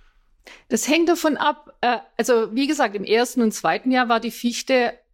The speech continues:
mm, wenn man so möchte, überlegen, weil sie, ähm, in der Lage war, ihr Wurzelsystem zu erhalten. Also sie hat etwas, was sie schon hatte,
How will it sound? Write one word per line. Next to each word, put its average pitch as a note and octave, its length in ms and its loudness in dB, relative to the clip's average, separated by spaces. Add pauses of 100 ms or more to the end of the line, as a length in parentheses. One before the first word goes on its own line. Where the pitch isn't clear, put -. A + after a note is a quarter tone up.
(280)
mm, G#3+ 440 4
wenn G#3+ 120 2
man G3+ 140 2
so G3+ 100 -2
möchte, G3 380 2
überlegen, F#3+ 600 4
weil F#3 200 0
sie, C4 300 0 (600)
ähm, G#3+ 460 4 (300)
in A3+ 120 4
der G#3 120 4
Lage G#3 440 2
war, A#3+ 220 2
ihr G3 120 -4
Wurzelsystem G#3 720 -2
zu - 140 -2
erhalten. D#3 520 -2
Also F3+ 200 -2
sie F#3+ 120 0
hat F3+ 120 0
etwas, G3+ 360 -2
was G3 140 0
sie F#3 80 -2
schon D#3+ 300 -4
hatte, D4+ 420 0